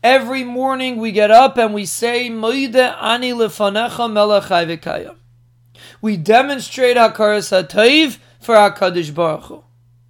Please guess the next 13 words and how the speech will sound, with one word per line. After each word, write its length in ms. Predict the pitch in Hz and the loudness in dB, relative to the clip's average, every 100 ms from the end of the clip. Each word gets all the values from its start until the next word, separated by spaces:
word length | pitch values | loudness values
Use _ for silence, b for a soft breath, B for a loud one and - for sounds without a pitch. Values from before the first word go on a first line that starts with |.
| _ b b - | _ b b 0
The 140 | 214 | 2
more 380 | 226 247 330 330 | 2 0 2 2
we 160 | 302 | 2
internalize 960 | 269 247 - 254 285 277 247 220 220 175 | -2 -4 -4 -4 0 2 6 6 4 2
that 260 | 214 214 | 4 4
Moide 320 | 214 240 262 233 | 4 -2 2 4
Aning 480 | 226 226 233 233 | 4 4 0 -2
in 80 | 220 | -6
the 80 | 214 | -6
beginning 420 | 202 180 226 233 | -6 -6 -6 -4
of 100 | 202 | -4
the 120 | 175 | -4
day, 560 | 165 202 254 320 302 _ | 0 2 4 4 2 _